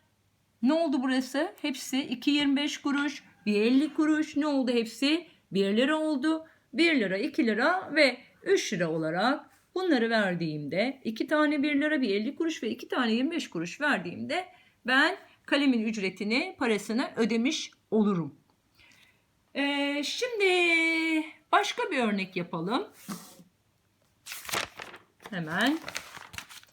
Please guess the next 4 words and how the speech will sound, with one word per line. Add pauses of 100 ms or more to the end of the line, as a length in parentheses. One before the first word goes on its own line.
(340)
Diyelim
ki (2000)
ne
alalım?